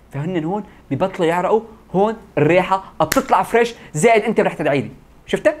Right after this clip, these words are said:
شفتها؟ ما عملت شيء، ما عملت شيء انا، بس حبيت اساعدك بهذا الموضوع. تفضل. ساعدني وحط لايك،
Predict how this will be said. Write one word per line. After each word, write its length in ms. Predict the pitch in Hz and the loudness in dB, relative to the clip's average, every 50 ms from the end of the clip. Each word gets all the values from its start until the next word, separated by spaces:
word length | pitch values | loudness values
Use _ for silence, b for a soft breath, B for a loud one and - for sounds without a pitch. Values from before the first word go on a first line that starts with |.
| - | -8
شفتها؟ 220 | - - 220 - - - | -8 -6 -6 -6 -4 0
ما 80 | 233 277 | 2 4
عملت 200 | 311 330 262 - | 4 4 2 2
شيء، 180 | - 220 - - | -2 -2 -2 2
ما 100 | 233 277 | 4 4
عملت 160 | 285 226 - | 4 4 4
شيء 120 | - 208 | 4 2
انا، 120 | 170 147 B B B B B | 2 2 B B B B B
بس 160 | 180 285 285 285 | 0 0 2 2
حبيت 340 | 240 233 214 208 294 285 | 0 -2 2 2 2 2
اساعدك 400 | 247 233 - 294 262 254 226 208 | 2 2 4 4 4 4 2 2
بهذا 140 | 214 208 196 | 4 4 4
الموضوع. 360 | 190 185 180 175 175 180 175 - - - _ _ _ | 4 4 2 0 0 -4 -6 -6 -14 -20 _ _ _
تفضل. 240 | - 226 196 147 139 - - - _ _ _ _ _ _ _ - - - - - - - - _ _ _ - _ - b b b b b b | -2 -2 -2 -2 -4 -12 -14 -20 _ _ _ _ _ _ _ -20 -20 -20 -20 -20 -20 -20 -20 _ _ _ -20 _ -20 b b b b b b
ساعدني 340 | - - 277 302 311 311 269 | 0 2 4 4 4 4 2
وحط 240 | - - 185 - | 2 0 -2 0
لايك، 160 | 151 127 135 | -2 -4 -4